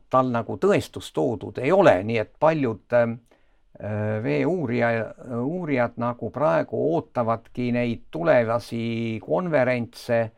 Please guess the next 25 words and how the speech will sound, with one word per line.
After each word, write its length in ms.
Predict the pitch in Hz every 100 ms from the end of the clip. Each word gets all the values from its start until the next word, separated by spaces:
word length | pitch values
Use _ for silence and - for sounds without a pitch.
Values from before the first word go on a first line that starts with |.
| _ _ _ _ -
ja 340 | 113 110 120
uusi 720 | 127 165 139 107 - 123 120 113
tulemusi, 720 | 160 185 139 120 120 - 123
et 220 | 117 -
kas 220 | 127 123 -
sellel 480 | 139 135 123 117 107 _
geelitaolisel 960 | 139 143 123 107 123 113 104 117 113 110 - _
struktuuril 840 | - 110 98 - 151 143 120 110 - _ _ _
on 500 | - 147 156 123 104
tõestatud 800 | - 131 113 98 - 104 - 98 -
mälu 360 | 123 113 104
siis 280 | 95 110 101
või 200 | 110 113
ei 40 | 120
ole, 200 | 139 117
või 200 | 104 107
see 120 | 98
on 100 | 110
lihtsalt 360 | 117 110 113 95
nagu, 300 | 110 107 113 107 _ _ _ _
esialgu 540 | 139 160 151 127 117
on 100 | 127
ta 120 | 117 131
ainult 260 | 135 107
arvamus. 600 | 127 117 101 69 - -